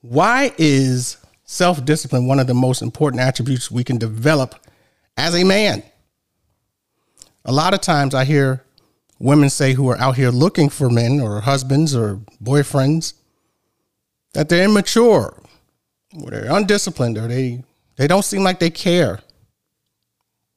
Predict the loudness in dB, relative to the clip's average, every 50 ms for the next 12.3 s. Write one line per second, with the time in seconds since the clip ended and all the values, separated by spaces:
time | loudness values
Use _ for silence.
0 | _ _ _ _ _ _ _ _ _ _ _ _ _ _ _ -12 -8 -8 -8 -8
1 | -10 -12 _ _ _ _ _ _ _ _ _ _ _ _ _ _ _ _ _ _
2 | _ -2 0 2 2 2 2 0 0 0 0 2 0 0 0 0 0 0 0 0
3 | -2 0 0 2 2 2 2 0 0 -2 -4 -8 -8 -6 -6 -4 -6 -6 -10 _
4 | -12 -8 -4 -4 -4 -2 -2 -4 -2 -2 -2 -2 -2 -4 -6 -4 -4 -4 -4 -4
5 | -4 -4 -4 -4 -4 -4 -4 -6 -6 -6 -6 -6 -4 -4 -4 -4 -2 -2 -2 -2
6 | -2 -4 -4 -4 -2 0 2 2 2 2 0 -2 -8 _ _ _ _ _ _ _
7 | _ _ _ _ -6 -6 -4 -2 -4 -4 -2 0 0 0 0 -2 -2 0 0 0
8 | 0 0 -2 -2 -4 -4 -4 -2 0 2 2 4 4 4 2 2 0 0 0 0
9 | 0 0 2 2 2 2 0 -2 -6 _ _ _ _ _ _ _ _ _ _ _
10 | _ _ -6 -4 -2 -2 -2 -2 -4 -4 -4 -2 0 0 2 0 0 2 2 2
11 | 2 2 2 2 0 0 0 -2 -2 0 0 0 2 2 0 0 -2 -4 -6 -2
12 | 0 0 2 2 0 -4